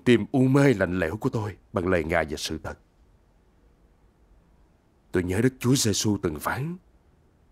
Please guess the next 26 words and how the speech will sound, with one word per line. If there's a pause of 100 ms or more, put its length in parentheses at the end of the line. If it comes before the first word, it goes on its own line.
(640)
"Nếu
ai
trong
các
ngươi (500)
không
từ
bỏ
mọi
sự
mình
có, (400)
thì
không
được
làm
môn
đồ
ta." (2250)
Giờ
tôi
mới
thật
sự
hiểu
được